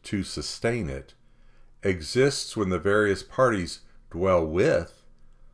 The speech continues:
or perhaps indwell one another. When this abiding occurs, each party acts on behalf of, and at the request of, the other parties in the relationship at all times.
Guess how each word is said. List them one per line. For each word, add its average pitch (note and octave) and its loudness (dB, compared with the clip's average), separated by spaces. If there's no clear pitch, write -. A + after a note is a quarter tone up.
or C3+ 6
perhaps A2 2
indwell E2+ 2
one E2 -2
another. D#2 -2
When A2 2
this A2 2
abiding F2+ 4
occurs, C#3+ -2
each D#3+ -2
party A2+ 4
acts G#2+ 0
on F#2+ 2
behalf F2 -2
of, E2+ 2
and C3 4
at C3+ 2
the D3 -2
request E3+ 0
of, D2 -4
the G#2 4
other G2+ 6
parties F2+ 0
in G2 -6
the F2+ -2
relationship E2+ -4
at G2 2
all D2+ 4
times. F2 -4